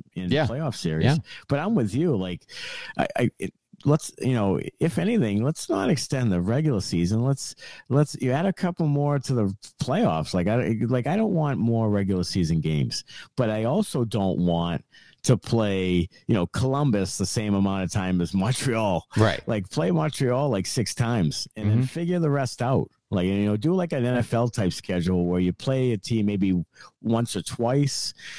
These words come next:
Speaker 1: and then maybe the next year you play them, you know, three or four times or
Speaker 2: Yeah.
Speaker 1: something like that.
Speaker 2: Yeah.
Speaker 1: But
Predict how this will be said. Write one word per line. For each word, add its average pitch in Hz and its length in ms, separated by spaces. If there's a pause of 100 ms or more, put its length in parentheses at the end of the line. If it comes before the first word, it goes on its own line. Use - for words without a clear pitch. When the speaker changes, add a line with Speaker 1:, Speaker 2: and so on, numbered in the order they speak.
(160)
Speaker 1:
and 113 100
then 117 120
maybe 120 240
the 104 100
next 104 320
year 95 80
you 90 100
play 95 280
them, 87 260 (340)
you 117 80
know, 92 80
three 110 240
or 95 60
four 101 260
times - 640
or - 60
Speaker 2:
Yeah. 92 80
Speaker 1:
something 92 200
like 78 200
that. 82 300
Speaker 2:
Yeah. 76 120 (100)
Speaker 1:
But 110 240